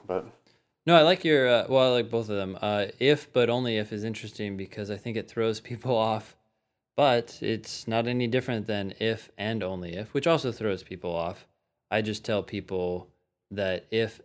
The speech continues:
Speaker 2: and only if, or if but only if, means the arrows go both ways.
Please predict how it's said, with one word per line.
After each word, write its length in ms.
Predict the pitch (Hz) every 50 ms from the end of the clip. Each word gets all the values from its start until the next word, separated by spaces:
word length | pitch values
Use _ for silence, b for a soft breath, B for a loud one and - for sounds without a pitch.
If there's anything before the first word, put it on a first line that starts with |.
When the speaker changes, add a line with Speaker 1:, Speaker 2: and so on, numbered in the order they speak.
| _
Speaker 2:
and 240 | - 107 107 104 101 -
only 340 | 98 101 104 101 95 92 87
if, 260 | 87 92 95 95 - _ -
or 300 | 104 95 95 92 92 - - -
if 280 | 107 107 104 104 - -
but 220 | 98 104 104 101 -
only 380 | - 101 107 107 101 92 87
if, 280 | 85 85 85 85 - _ _ _ _ _ _ _ _ -
means 520 | 98 104 104 101 104 101 98 95 90 -
the 180 | - 98 90 87
arrows 520 | 90 95 98 95 92 90 90 87 85 -
go 240 | - - 87 87 85
both 300 | 82 80 82 82 78 -
ways. 460 | - 78 - - - - - - -